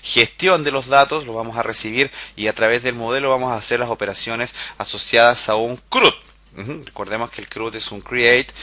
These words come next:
eh, read, ¿cierto? De leer, update y delete. Entonces, podríamos ir nosotros a ir a ver la, eh, en este caso lo que hicimos en el videotutorial número nueve. Y acá lo tengo.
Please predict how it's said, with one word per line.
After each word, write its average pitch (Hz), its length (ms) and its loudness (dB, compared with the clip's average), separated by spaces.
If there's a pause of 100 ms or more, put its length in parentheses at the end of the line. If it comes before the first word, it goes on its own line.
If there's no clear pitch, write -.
(260)
eh, 95 420 0 (100)
read, 110 400 2
¿cierto? - 380 -10
De 101 80 -4
leer, 123 340 4
update 104 540 -2
y 104 240 -8
delete. 87 440 -12 (1400)
Entonces, 208 680 2 (500)
podríamos 180 560 6
ir 196 80 -2
nosotros 190 680 0
a 120 180 4
ir 139 160 2
a 135 80 8
ver 147 340 4
la, 135 560 6
eh, 110 640 2
en 98 560 -10
este 123 180 -4
caso 139 240 0
lo 127 140 -8
que 120 60 -6
hicimos 135 380 -2
en 120 120 -6
el 110 80 -4
videotutorial 110 840 0
número 117 460 -8
nueve. 165 420 4 (760)
Y - 80 -20
acá 90 160 -18
lo 107 140 -8
tengo. 156 400 -2